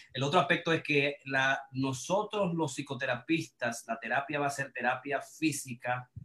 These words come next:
va a ser terapia social, va a ser terapia familiar, porque muchas veces lo que está sucediendo es, por ejemplo, antes tú no, el paciente, tú no tenías acceso al niño, pero si el niño está ahí, si el niño quiere presen-, quiere, eh, pe-, verse en la cámara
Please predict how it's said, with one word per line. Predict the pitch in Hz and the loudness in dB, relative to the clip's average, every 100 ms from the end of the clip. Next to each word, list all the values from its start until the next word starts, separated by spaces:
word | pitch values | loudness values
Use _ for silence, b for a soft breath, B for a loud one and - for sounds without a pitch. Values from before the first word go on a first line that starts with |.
| b b _ | b b _
va | 120 | -4
a | |
ser | 117 143 139 | 0 -2 -2
terapia | 131 131 135 139 131 | 0 2 2 0 -4
social, | 123 120 - 139 139 131 127 | -4 -6 -2 2 2 2 -2
va | 120 | -4
a | 120 | -4
ser | 123 | -6
terapia | 127 123 123 127 123 | -4 0 0 -2 -6
familiar, | 120 113 110 123 139 127 127 b b b - | -2 -2 -2 0 2 2 -2 b b b -6
porque | 123 120 | -2 2
muchas | 123 135 143 | 2 4 4
veces | 151 147 | 4 2
lo | 143 | 2
que | 127 | 2
está | 131 | 0
sucediendo | 127 127 139 135 135 | 0 -2 0 0 0
es, | 135 | 0
por | 127 | -2
ejemplo, | 120 127 131 131 131 | -2 -2 -4 -2 4
antes | 139 180 180 170 147 | 6 6 4 -4 -2
tú | 156 | 0
no, | 160 151 - | 2 0 -4
el | 147 143 | -6 -2
paciente, | 131 127 160 139 143 B B - _ _ _ _ | -2 0 0 0 -6 B B -12 _ _ _ _
tú | 202 | 2
no | 208 | 4
tenías | 196 190 190 | 6 4 4
acceso | 165 147 170 170 | 0 4 6 8
al | 151 | 8
niño, | 160 170 120 117 - _ _ _ _ _ _ - - | 6 6 4 0 -4 _ _ _ _ _ _ -12 2
pero | 147 | 2
si | 151 | 4
el | 143 | 6
niño | 170 220 | 6 6
está | 208 | 8
ahí, | 190 165 151 | 8 8 4
si | 139 | 2
el | 131 | 2
niño | 190 185 | 2 6
quiere | 185 180 | 6 6
presen-, | 180 170 160 | 4 0 -2
quiere, | 170 190 185 | 0 0 0
eh, | 170 165 - | -2 -2 -4
pe-, | - 156 | -6 0
verse | 151 220 196 | 6 6 8
en | 196 | 6
la | 175 | 6
cámara | - 143 131 127 127 | 8 6 6 2 0